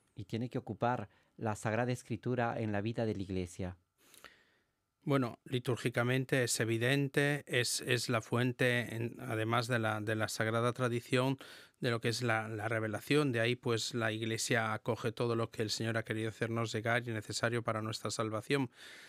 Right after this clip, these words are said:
Speaker 2: Pero además es esencial en la vida de cada cristiano. Yo recuerdo en las familias, eh,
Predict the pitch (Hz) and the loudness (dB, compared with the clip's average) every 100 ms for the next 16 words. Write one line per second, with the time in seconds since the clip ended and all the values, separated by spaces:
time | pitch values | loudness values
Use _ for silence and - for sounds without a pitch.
0 | - - 143 139 143 160 180 147 160 - | -8 0 4 4 4 2 2 2 2 2
1 | 127 - 123 135 120 117 120 113 - 113 | 0 0 0 2 0 0 0 0 0 -2
2 | 110 - 110 - 131 113 - - 135 117 | -2 -6 -6 0 0 0 -6 -10 -2 0
3 | 113 123 120 120 127 120 - - - - | 0 2 2 4 4 2 -2 -18 -20 -10
4 | - 127 120 - 117 131 160 135 113 - | 0 2 2 0 0 2 2 2 0 0
5 | - - 107 110 | 0 0 0 -4